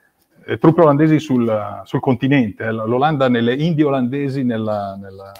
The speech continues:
nell'estremo oriente ha continuato a fare il diavolo a quattro contro i giapponesi finché ha potuto. Ehm, le, eh, questa è una cosa che ha riguardato tutti i paesi sotto occupazione, vi do soltanto un paio di cifre.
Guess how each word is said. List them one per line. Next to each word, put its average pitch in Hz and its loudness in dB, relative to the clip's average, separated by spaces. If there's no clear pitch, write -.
nell'estremo 113 -6
oriente 131 -2
ha 123 -6
continuato 117 -8
a 117 -4
fare 117 -6
il 107 -8
diavolo 120 -2
a - -6
quattro 127 -2
contro 120 -6
i 117 -2
giapponesi 127 -2
finché 156 0
ha 123 4
potuto. 107 -10
Ehm, 113 -6
le, 208 -2
eh, 110 -8
questa - -2
è - 4
una 113 0
cosa 143 4
che 131 0
ha 123 0
riguardato 127 -2
tutti 196 -2
i - 0
paesi 131 0
sotto 131 -2
occupazione, 127 -2
vi 113 -4
do 120 -6
soltanto 131 -6
un 113 -6
paio 120 -2
di 165 -6
cifre. 151 -2